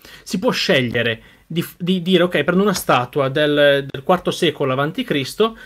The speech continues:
li, li metto a posto la spalla e facciamo finta che, che sia vera."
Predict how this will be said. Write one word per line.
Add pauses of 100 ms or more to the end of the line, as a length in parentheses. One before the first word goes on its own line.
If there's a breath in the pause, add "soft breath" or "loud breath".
(260 loud breath)
li,
li
metto
a
posto
la
spalla
e
facciamo
finta
che,
che
sia
vera."